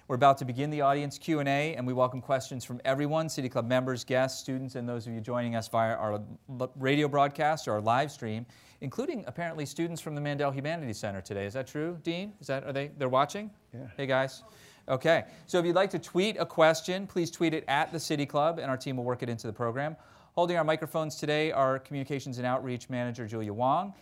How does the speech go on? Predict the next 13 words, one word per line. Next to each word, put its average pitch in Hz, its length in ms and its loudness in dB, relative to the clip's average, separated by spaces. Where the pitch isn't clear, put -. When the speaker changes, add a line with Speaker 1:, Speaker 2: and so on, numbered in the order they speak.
Speaker 1:
and 123 200 -2
City 143 200 -2
Club 131 200 -2
intern 156 520 -6
Remy 147 240 -6
Orsanya. 143 640 -4
May 151 60 -12
we 143 100 -8
have 151 100 -6
our 156 80 -10
first - 220 -12
question, 202 320 -8
please? 92 220 -12